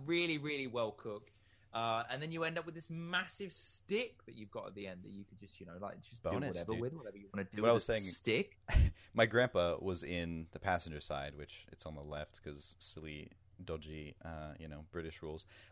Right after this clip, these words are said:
Speaker 2: But, uh, and, and so he, he, the, I guess his window had been down 'cause it, you know, it's hot,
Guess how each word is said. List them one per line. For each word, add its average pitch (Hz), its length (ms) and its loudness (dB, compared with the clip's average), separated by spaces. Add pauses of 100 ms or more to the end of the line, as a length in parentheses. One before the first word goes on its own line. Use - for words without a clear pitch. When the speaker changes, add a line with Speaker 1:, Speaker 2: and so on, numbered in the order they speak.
(100)
Speaker 2:
But, 87 340 2
uh, 80 360 4 (720)
and, 101 120 4
and 104 200 4
so 104 100 6
he, 107 120 4
he, 104 320 -2
the, 92 200 2 (140)
I 113 80 -2
guess 104 180 -2
his 98 140 -4
window 95 180 2
had 92 160 0
been 85 160 0
down 85 440 4
'cause 90 180 -6
it, 85 140 -4
you 95 80 -4
know, 82 120 0
it's 85 120 -6
hot, 82 320 2